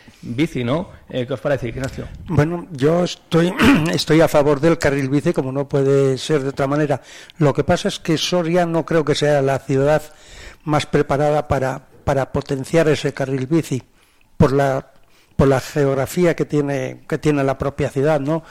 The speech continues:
Speaker 1: Que mucha
Speaker 2: Altos,
Speaker 1: cuesta,
Speaker 2: bajos,
Speaker 1: dices.
Speaker 2: eh. Sin embargo, yo que procedo de Burgos, en Burgos cada día hay más, pero claro, la ciudad es plana. En Soria, mm, sí, habrá un tejido, pero ¿cuántos pueden utilizarlo? Y con seguridad,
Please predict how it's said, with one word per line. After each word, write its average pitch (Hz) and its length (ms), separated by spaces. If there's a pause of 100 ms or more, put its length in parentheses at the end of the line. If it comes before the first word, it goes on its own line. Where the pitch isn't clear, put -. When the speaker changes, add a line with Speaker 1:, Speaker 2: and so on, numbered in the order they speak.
(140)
Speaker 1:
Que 135 60
mucha 147 240
Speaker 2:
Altos, - 80
Speaker 1:
cuesta, 156 180
Speaker 2:
bajos, 139 240
Speaker 1:
dices. 147 180
Speaker 2:
eh. - 220
Sin 147 240
embargo, 170 400
yo 151 240
que 151 160
procedo 160 640
de 170 80
Burgos, 165 520 (320)
en 131 160
Burgos 151 320
cada 139 280
día 151 100
hay 151 80
más, 143 240
pero 131 300
claro, 151 420
la 143 160
ciudad 147 380
es 180 160
plana. 131 460 (680)
En 139 120
Soria, 185 440
mm, 147 520
sí, 196 240
habrá 160 240
un 175 60
tejido, 196 580 (180)
pero 139 420 (180)
¿cuántos 190 480
pueden 160 340
utilizarlo? 165 720 (720)
Y 160 140
con 151 180
seguridad, 151 560